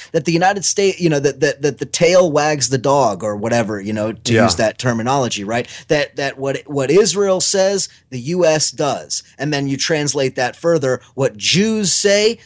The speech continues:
Speaker 1: Gentiles do. Jews start wars that Gentiles have to fight,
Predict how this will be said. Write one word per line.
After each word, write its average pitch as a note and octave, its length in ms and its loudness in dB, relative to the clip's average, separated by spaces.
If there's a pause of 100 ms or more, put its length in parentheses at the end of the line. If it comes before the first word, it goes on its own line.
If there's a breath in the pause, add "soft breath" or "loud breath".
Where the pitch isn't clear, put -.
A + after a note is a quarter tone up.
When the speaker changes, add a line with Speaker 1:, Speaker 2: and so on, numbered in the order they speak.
(140)
Speaker 1:
Gentiles E3 800 0
do. A2 420 -2 (320 soft breath)
Jews G#3 460 0
start G3 380 0
wars G#3 460 0
that B2+ 140 -4
Gentiles E3 600 0
have D3 220 -2
to C#3+ 100 -8
fight, G#2+ 360 -4